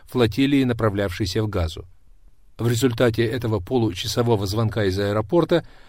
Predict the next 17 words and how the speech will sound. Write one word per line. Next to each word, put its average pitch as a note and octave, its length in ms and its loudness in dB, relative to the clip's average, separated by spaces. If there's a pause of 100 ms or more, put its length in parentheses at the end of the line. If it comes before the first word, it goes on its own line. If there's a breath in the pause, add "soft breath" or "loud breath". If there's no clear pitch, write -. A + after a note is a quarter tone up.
(120 soft breath)
были D#3+ 160 8
восстановлены D3+ 760 4
нормальные B2 640 2
отношения A2+ 520 -2
между G#2 260 -2
двумя G2+ 300 -2
союзниками G#2+ 640 -2
Соединённых G2 580 -2
Штатов, - 380 -4 (380)
на B2 100 2
что A#2 180 0
президент G#2+ 500 0
Обама C#3+ 420 4
отреагировал A2 640 2
заявлением, A2+ 580 0
где G#2 260 0
говорится: G#2+ 720 -2